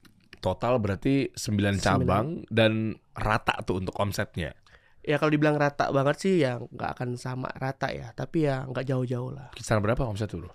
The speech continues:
Speaker 2: Aduh, janganlah, Bang.
Speaker 1: Eh, bahaya ya?
Speaker 2: Bahaya lah.
Speaker 1: Nggak, soalnya gue mau ngukur gini, lu kan
Speaker 2: Hmm.
Speaker 1: punya banyak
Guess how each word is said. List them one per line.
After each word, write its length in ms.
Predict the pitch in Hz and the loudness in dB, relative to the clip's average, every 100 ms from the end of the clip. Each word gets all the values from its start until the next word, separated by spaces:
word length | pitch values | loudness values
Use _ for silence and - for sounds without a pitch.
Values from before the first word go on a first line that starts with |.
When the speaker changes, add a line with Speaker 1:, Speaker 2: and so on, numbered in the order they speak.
| - | -6
Speaker 2:
Aduh, 240 | 131 254 175 | 2 2 0
janganlah, 400 | - 131 139 214 | -4 -2 2 2
Bang. 160 | 254 262 - | 2 0 -4
Speaker 1:
Eh, 180 | - 85 - | -12 -10 -6
bahaya 380 | 95 90 95 95 | -2 0 2 2
ya? 100 | 95 | 0
Speaker 2:
Bahaya 400 | 117 135 131 147 175 | 0 0 -2 -4 -6
lah. 120 | - _ _ - - | -12 _ _ -20 -2
Speaker 1:
Nggak, 180 | 165 165 | 4 8
soalnya 220 | 160 185 | 8 8
gue 80 | 196 | 8
mau 100 | 175 | 8
ngukur 260 | 151 214 196 | 6 2 0
gini, 380 | 185 208 170 143 | 0 2 2 4
lu 160 | 143 | 4
kan 160 | 160 220 | 4 2
Speaker 2:
Hmm. 60 | |
Speaker 1:
punya 200 | 240 202 147 | 2 2 2
banyak 440 | 131 127 117 117 | 2 4 2 2